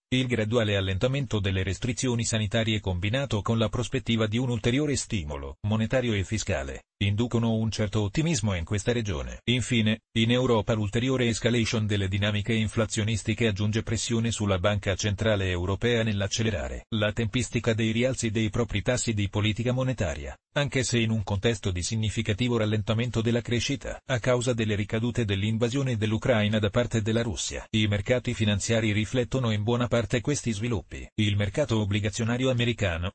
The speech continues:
dopo aver fatto segnare un picco sui rendimenti decennali al tre virgola due per cento a inizio mese, ha recuperato cinquanta basis point sui timori recessivi, per poi correggere nuovamente alla luce dei forti dati sul mercato del lavoro,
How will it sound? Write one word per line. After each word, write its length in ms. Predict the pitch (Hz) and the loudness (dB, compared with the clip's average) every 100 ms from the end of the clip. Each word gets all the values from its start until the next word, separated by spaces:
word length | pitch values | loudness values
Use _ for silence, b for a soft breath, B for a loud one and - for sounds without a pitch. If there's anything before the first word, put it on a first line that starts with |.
| _ | _
dopo 360 | 101 117 123 113 | -2 0 2 2
aver 180 | 123 | 2
fatto 320 | - 135 - 104 | 0 -2 0 -2
segnare 400 | 113 113 120 101 | 0 0 0 0
un 140 | 90 | 0
picco 340 | 123 113 107 | -2 -2 -2
sui 240 | 101 107 101 | -2 -2 0
rendimenti 520 | 101 104 107 101 117 | 0 0 0 0 0
decennali 560 | 107 104 104 120 127 120 | 0 -2 0 0 0 0
al 100 | 110 | 0
tre 160 | 147 | -2
virgola 420 | 123 120 110 110 | 0 -2 0 0
due 180 | 104 139 | 2 0
per 160 | 113 101 | 0 0
cento 380 | 151 139 117 107 | 0 0 0 2
a 40 | |
inizio 400 | 107 113 104 123 | 2 0 0 0
mese, 440 | 117 69 57 60 - - | 0 -2 -6 -10 -8 -4
ha 40 | |
recuperato 800 | 123 117 113 123 87 78 67 62 _ | -2 -2 0 0 0 -2 -6 -12 _
cinquanta 560 | 104 98 123 120 110 | -2 0 0 0 0
basis 420 | 104 120 123 113 - | 2 2 0 -2 0
point 340 | 123 120 107 | 0 0 0
sui 240 | 110 117 101 | -2 0 0
timori 320 | 127 127 127 | 0 0 2
recessivi, 680 | 113 131 117 107 87 95 117 _ | 0 0 -2 -2 -2 -2 -4 _
per 180 | - 120 | -2 0
poi 200 | - 113 110 | 2 2 2
correggere 500 | 113 110 120 123 117 | 0 0 0 0 0
nuovamente 560 | 117 117 127 117 110 | 0 0 -2 -2 -2
alla 160 | 98 95 | 0 0
luce 280 | 165 - 104 | 0 0 0
dei 200 | 107 104 | 0 2
forti 300 | 123 107 117 | 0 0 2
dati 300 | 123 117 104 | 2 2 -2
sul 180 | 110 | 0
mercato 440 | 101 101 127 127 127 | 0 0 0 2 0
del 140 | 131 | 0
lavoro, 540 | 131 123 78 65 65 | 0 -2 -4 -6 -10